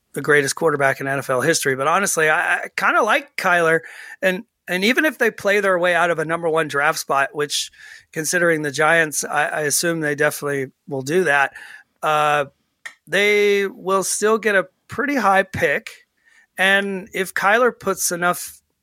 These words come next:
fire on tape, they could still trade him and move on back up if they, if they really, really want to.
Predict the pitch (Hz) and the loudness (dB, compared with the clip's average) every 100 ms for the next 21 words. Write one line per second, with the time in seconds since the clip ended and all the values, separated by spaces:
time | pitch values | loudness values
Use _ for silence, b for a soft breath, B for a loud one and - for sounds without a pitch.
0 | _ _ b b b _ - 165 175 208 | _ _ b b b _ -8 0 2 4
1 | 180 151 143 160 156 139 - 196 262 202 | 4 2 0 0 -2 -4 -2 0 0 -2
2 | - 170 185 190 - - 214 170 - _ | -2 -2 -2 -4 -6 0 0 0 -8 _
3 | _ - - 170 190 180 170 165 190 170 | _ -8 0 2 2 0 -2 0 0 2
4 | 185 - 160 175 - 170 220 220 160 - | 0 0 0 0 0 0 -2 -2 -8 -4
5 | 151 139 - - - - 156 156 180 147 | -4 -4 -10 -16 -12 -4 -4 -2 -4 -4
6 | 160 147 127 180 226 - 143 143 | -4 -6 -2 0 0 0 -4 -4